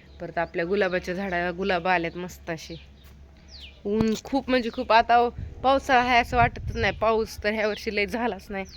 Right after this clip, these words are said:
थोडाच झाला आपला. इकडे ये बाबू, शुभ्राव, इकडे ये, इकडं. माती खेळती ती, तिला तिथं माती नव्हती, सारवलेलं होतं, त्याच्यामुळं खेळायलाच नाही माती. इकडे बाळा,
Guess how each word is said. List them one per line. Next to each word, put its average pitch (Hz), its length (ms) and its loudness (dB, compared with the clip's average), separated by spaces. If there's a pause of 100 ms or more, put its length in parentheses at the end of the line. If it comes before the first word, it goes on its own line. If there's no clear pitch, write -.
(280)
थोडाच 202 260 0
झाला 208 280 0
आपला. 180 260 -4
इकडे 294 280 2
ये 330 60 8
बाबू, 202 320 6 (800)
शुभ्राव, 269 380 6 (1400)
इकडे 381 320 0
ये, 370 60 2
इकडं. 254 280 0 (880)
माती 285 300 0
खेळती 247 360 -8
ती, 226 140 -8
तिला 233 220 0
तिथं 226 280 -4
माती 247 300 2
नव्हती, 226 300 -4
सारवलेलं 226 800 0
होतं, 208 200 -4
त्याच्यामुळं 208 500 0
खेळायलाच 226 460 2
नाही 208 140 -4
माती. 196 320 -4
इकडे 339 240 0
बाळा, 277 280 6